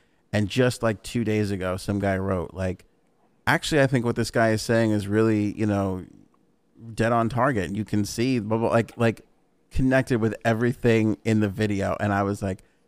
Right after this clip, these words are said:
"This only took two and a half years." Whereas you look at everybody else's comments, like, "This guy stinks, this guy sucks, and what does this guy know?" And the other thing was, is in this particular video, I was really one of the first people to,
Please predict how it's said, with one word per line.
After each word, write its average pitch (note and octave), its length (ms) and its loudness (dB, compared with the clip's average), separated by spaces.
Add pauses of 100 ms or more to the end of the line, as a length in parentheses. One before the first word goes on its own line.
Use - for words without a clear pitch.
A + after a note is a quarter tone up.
(180)
"This B2+ 240 4
only A2+ 220 4
took A2 180 -2
two A2+ 160 -2
and F#2+ 100 -2
a - 40 -4
half G#2+ 260 -4
years." G2 340 -4 (300)
Whereas B2+ 300 8
you C3 80 6
look C3+ 180 6
at D3+ 160 0
everybody A#2 380 6
else's A2 280 0
comments, A2 600 0
like, G#2 320 -2
"This F3+ 220 2
guy A2+ 320 4
stinks, D#3+ 840 2 (300)
this E3 180 4
guy C3 220 4
sucks, C#3+ 640 2
and B2+ 180 2
what C#3+ 140 8
does C3 160 4
this C#3 180 2
guy C3 280 4
know?" B2 440 6 (340)
And C#3 120 8
the C#3+ 80 8
other D#3+ 140 8
thing C#3+ 160 2
was, C3 240 4
is A#2+ 140 0
in B2 180 2
this C3+ 160 4
particular B2 420 0
video, A#2+ 440 4
I B2+ 180 4
was A#2+ 220 2
really A2 640 4
one A2 420 2
of A2 140 4
the G#2+ 100 -2
first A2+ 440 0
people A2 400 0
to, G#2 440 0